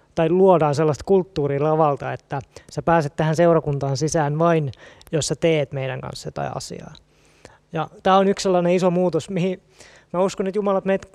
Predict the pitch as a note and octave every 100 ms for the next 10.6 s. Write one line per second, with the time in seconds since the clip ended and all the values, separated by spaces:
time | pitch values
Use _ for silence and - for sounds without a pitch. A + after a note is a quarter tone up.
0 | - G3+ G#3 G3+ F#3+ F#3 - A3 - -
1 | C#3+ C3+ D3 D3+ C3+ F#3+ F3 E3+ D#3+ D#3+
2 | D#3 D#3+ D3+ - - - - - E3+ E3+
3 | G3 G3+ F#3 E3 F#3 F3+ E3+ D3+ D3 C#3+
4 | C#3 D3+ D#3 E3+ D3+ D3 C#3+ D#3 C#3+ D3
5 | B2+ - D3 _ - F3 - F3 D3 D3
6 | D#3 D3+ C3 - D3+ - D#3+ D#3 E3 -
7 | _ _ _ D#3+ F3+ E3 G3 G3+ - F#3+
8 | E3 C#3 D3+ D3+ C#3+ D3+ - _ - -
9 | _ _ - F3 G3 G#3 A3 G3+ F#3+ -
10 | G3 F#3 F3+ F3 G3+